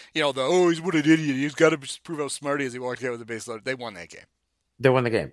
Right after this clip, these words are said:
Speaker 2: They won it handily, by the way.
Speaker 1: Yeah.
Speaker 2: <laughs> And they've pretty much gone on winning since then. So, yeah, I,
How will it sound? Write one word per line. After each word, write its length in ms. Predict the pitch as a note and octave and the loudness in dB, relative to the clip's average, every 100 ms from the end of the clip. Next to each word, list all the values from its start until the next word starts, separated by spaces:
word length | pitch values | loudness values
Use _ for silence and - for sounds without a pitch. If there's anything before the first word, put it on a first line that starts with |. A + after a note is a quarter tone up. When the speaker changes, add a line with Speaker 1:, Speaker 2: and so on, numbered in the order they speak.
| D3 | 2
Speaker 2:
They 160 | B2+ | 6
won 180 | C3 C#3 | 6 6
it 100 | C3 | 4
handily, 560 | A2+ D#3+ D3 G2+ E2+ - - | 2 2 4 2 0 -6 -2
by 120 | F2+ | -2
the 80 | D#2+ | -2
way. 180 | C2 - _ | -10 -14 _
Speaker 1:
Yeah. 380 | - _ - E3 | -20 _ -4 -4
Speaker 2:
<laughs> 40 | - - - - - - | -4 -12 -12 -14 -4 4
And 140 | C#3 | 4
they've 140 | B2+ | 4
pretty 160 | - E3 | 2 4
much 180 | C#3 - | 4 4
gone 200 | B2+ A#2+ | 4 6
on 160 | A#2+ | 4
winning 240 | A2 G#2+ F#2+ | 2 -2 -4
since 260 | - F#2+ | -6 -10
then. 160 | - A#1+ - _ - - - - _ _ _ _ _ _ _ - | -10 -16 -18 _ -20 -20 -20 -20 _ _ _ _ _ _ _ -8
So, 300 | G2 D#2+ D2 _ | -4 -4 -6 _
yeah, 160 | - G1+ - _ _ _ - | -14 -14 -16 _ _ _ -14
I, 260 | - C2 | -10 -8